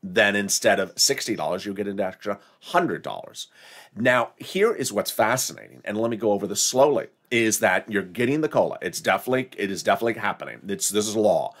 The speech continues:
But if fifth stimulus becomes law, then you get everything else on top of that.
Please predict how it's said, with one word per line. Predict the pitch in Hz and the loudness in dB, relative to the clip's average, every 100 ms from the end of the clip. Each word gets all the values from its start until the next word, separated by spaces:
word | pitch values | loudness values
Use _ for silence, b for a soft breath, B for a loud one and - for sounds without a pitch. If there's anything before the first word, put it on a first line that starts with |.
| B B B | B B B
But | - 143 104 | 2 4 4
if | |
fifth | 131 | 2
stimulus | - 143 147 - | 2 2 0 0
becomes | 139 143 139 | -2 -2 2
law, | 131 135 151 _ _ - | 2 2 0 _ _ -8
then | 98 117 | 2 2
you | 113 | 2
get | 104 117 | -2 0
everything | 110 110 110 110 - | 0 0 -4 -6 -2
else | 101 110 - _ _ _ | -2 0 -4 _ _ _
on | 104 98 | -8 -6
top | - 120 | -8 -8
of | - | -10
that. | 92 | -16